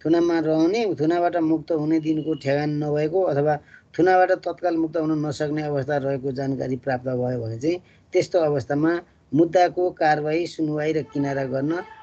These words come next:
निजलाई पर्खाउनु पर्ने छ, पर्दैन भन्ने चाहिँ ऐनको व्यवस्था छ। अनि थुनामा परेको व्यक्तिले त्यस्तो अवधि आफूले गर्नुपर्ने, अ,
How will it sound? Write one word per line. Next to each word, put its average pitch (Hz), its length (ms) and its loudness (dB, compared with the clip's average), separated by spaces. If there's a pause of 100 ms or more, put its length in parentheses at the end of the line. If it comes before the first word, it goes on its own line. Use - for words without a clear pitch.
(180)
निजलाई 156 400 4
पर्खाउनु 143 440 0
पर्ने 135 360 -2
छ, 113 100 -8
पर्दैन 135 640 -2
भन्ने 117 280 -8
चाहिँ 131 280 -8
ऐनको 117 200 -6
व्यवस्था 113 340 -4
छ। 98 100 -10 (800)
अनि 190 140 2
थुनामा 196 360 4
परेको 190 340 2
व्यक्तिले 175 440 2
त्यस्तो 185 280 -2
अवधि 170 320 0
आफूले 156 340 0
गर्नुपर्ने, 156 600 0
अ, 180 60 -10